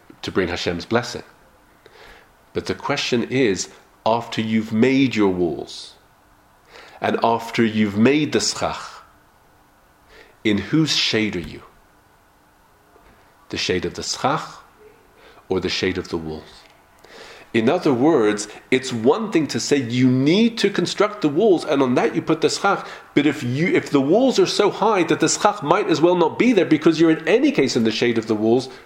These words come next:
what have you done? You've over-invested <coughs> ex-, exclusively in this particular area of hishtadlus. And the schach, of course, the schach is up there somewhere, but my shade is the wall. It's not the schach.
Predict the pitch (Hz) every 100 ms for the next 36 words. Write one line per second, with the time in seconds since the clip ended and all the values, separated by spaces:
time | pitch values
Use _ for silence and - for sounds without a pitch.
0 | - 120 139 127 127 131 139 117 95 -
1 | - - - - 123 123 120 - - 143
2 | 190 147 151 127 113 110 147 - - 104
3 | 104 - - - - 175 - 170 - -
4 | - 107 - - - 113 - - 156 202
5 | 131 127 120 107 151 - - 127 131 -
6 | 117 110 104 - - - _ _ _ 107
7 | 113 110 104 90 92 95 - 90 90 -
8 | 85 - - - _ 98 92 - - 135
9 | 123 - - 113 - - 123 123 107 -
10 | - 156 117 117 143 120 - 220 226 120
11 | 107 - - - - - - - 117 110
12 | 107 - - 160 113 101 104 - 104 90
13 | 95 90 73 - - _ 95 - 104 101
14 | - - - 82 - -